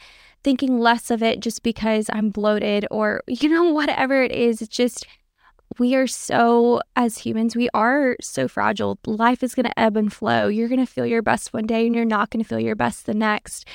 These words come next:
And that is a beautiful gift that we, we don't always feel the same every single day. And I think just reminding myself of, like, I always look at it now as an honor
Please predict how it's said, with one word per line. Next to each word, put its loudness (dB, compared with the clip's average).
And 4
that 2
is 2
a 0
beautiful -2
gift -4
that 4
we, 4
we 8
don't 2
always 2
feel -2
the 0
same -2
every 0
single -6
day. 0
And 4
I 2
think -2
just -4
reminding 0
myself -4
of, -12
like, -4
I 4
always 0
look -4
at 0
it -2
now -2
as -2
an -4
honor 0